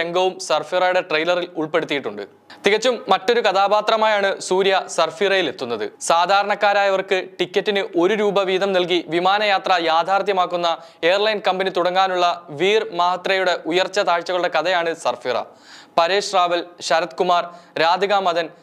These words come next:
സീമ ബിശ്വാസ് എന്നിവരാണ് ചിത്രത്തിലെ മറ്റു താരങ്ങൾ. എയർ ഡെക്കാൻ എന്ന ആഭ്യന്തര വിമാന സർവീസിന്റെ സ്ഥാപകൻ ജി ആർ ഗോപിനാഥിന്റെ ജീവിതം ആസ്പദമാക്കിയുള്ള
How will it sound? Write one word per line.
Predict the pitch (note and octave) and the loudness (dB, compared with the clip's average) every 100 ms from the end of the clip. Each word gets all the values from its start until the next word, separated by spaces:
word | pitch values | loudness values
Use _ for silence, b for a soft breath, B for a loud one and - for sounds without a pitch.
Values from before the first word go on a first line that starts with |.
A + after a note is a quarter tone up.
| - - | -14 -2
സീമ | F#3+ G3+ G3+ | 0 2 0
ബിശ്വാസ് | F3 - E3+ E3 - F3 | -2 -2 -2 -2 -6 -2
എന്നിവരാണ് | G3+ G3+ F#3+ F3+ F3+ | 2 2 2 -2 -4
ചിത്രത്തിലെ | F3 E3+ F3 F3+ E3 | -4 -2 0 0 0
മറ്റു | D3+ F3 | -2 0
താരങ്ങൾ. | C#3 A2+ G#2+ G2+ - | -2 -2 -8 -10 0
എയർ | F3 G#3 | 0 2
ഡെക്കാൻ | A3 A#3 A#3 | 2 2 2
എന്ന | A3 G#3+ D#3+ E3+ | 2 0 2 0
ആഭ്യന്തര | F#3 G#3+ G#3+ G#3 | 2 0 0 0
വിമാന | F3+ F#3 G#3 G#3 | 2 2 0 -2
സർവീസിന്റെ | F#3 G3+ G3 F#3+ F#3 | -2 -2 -2 -2 0
സ്ഥാപകൻ | - E3+ F3 F#3+ F#3+ - D3 | 2 2 2 0 -4 -4 0
ജി | G#3+ A3 | 2 2
ആർ | F#3 | 2
ഗോപിനാഥിന്റെ | F3 F#3 G3+ G3+ G3+ G3+ E3 | 0 2 2 2 2 -2 -2
ജീവിതം | E3+ F#3+ G3+ G3 D#3 D#3 | -2 0 0 0 0 0
ആസ്പദമാക്കിയുള്ള | D#3+ - G3+ F#3+ F3+ F#3 | -2 -2 0 0 -2 0